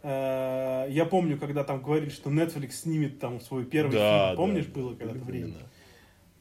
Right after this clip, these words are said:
Speaker 1: А, вот. И там, там они какую-то малобюджетную фантастику сняли, где там то ли в Ираке какой-то чу-, чувак в суперкостюме
Speaker 2: Ну, чё-то
Speaker 1: был.
Speaker 2: такое
Speaker 1: Помнишь
Speaker 2: было.
Speaker 1: этот фильм?
Speaker 2: Ну, типа.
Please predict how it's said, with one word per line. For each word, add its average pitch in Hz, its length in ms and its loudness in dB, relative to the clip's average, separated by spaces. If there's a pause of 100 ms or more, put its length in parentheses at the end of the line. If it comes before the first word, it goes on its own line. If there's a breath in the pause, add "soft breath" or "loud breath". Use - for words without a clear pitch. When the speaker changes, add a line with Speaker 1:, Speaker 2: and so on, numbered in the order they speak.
(160)
Speaker 1:
А, 131 280 -16 (300)
вот. 127 560 -4 (220 soft breath)
И 147 100 -2
там, 190 420 4
там 196 220 4
они 196 200 6
какую-то 196 580 0 (240)
малобюджетную 175 1000 2
фантастику 175 800 0
сняли, 165 600 0 (360 loud breath)
где 143 180 -2
там 165 220 0
то 185 160 2
ли 175 100 4
в 160 160 4
Ираке 175 380 4
какой-то 160 540 -2 (140)
чу-, 165 240 -2
чувак 170 480 0
в - 60 -14
суперкостюме 170 640 -4
Speaker 2:
Ну, 160 40 -2
чё-то 165 220 2
Speaker 1:
был. 143 60 -4
Speaker 2:
такое 143 300 2
Speaker 1:
Помнишь - 200 2
Speaker 2:
было. 131 200 0
Speaker 1:
этот 92 120 -10
фильм? - 220 -14 (380)
Speaker 2:
Ну, 120 160 -10
типа. - 320 -18